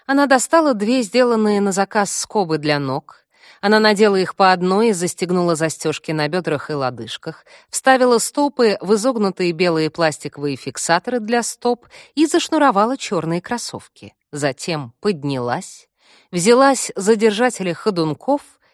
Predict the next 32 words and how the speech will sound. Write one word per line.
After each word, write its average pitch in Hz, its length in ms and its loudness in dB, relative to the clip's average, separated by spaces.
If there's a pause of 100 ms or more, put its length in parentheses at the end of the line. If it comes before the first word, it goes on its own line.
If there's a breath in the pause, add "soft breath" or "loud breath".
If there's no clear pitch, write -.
(120)
и 302 320 4 (160)
зашагала 170 800 -2
по 202 180 -4
залу. 190 440 -6 (1000)
Согласившись 190 800 0
рассказать 185 520 0
о 156 60 0
своем 160 440 0
опыте 151 420 -4
тренировок 156 640 -4
в - 100 -20
клубе, 208 400 0 (260 loud breath)
Банила 226 460 4
сначала 285 480 0
хотела 254 420 -2
использовать 208 640 -2
псевдоним. 151 760 -4 (360 soft breath)
Это 190 240 -2
не 233 160 0
редкость. - 640 -8 (240 soft breath)
Многие 214 560 4
рады 202 300 2
поделиться 147 500 -2
своими 151 540 -2
историями, 285 560 0
но 240 180 2
не 226 160 0
хотят 214 500 -2
оказаться 170 540 -2
в - 60 -20
центре 135 400 -6
внимания. 113 640 -8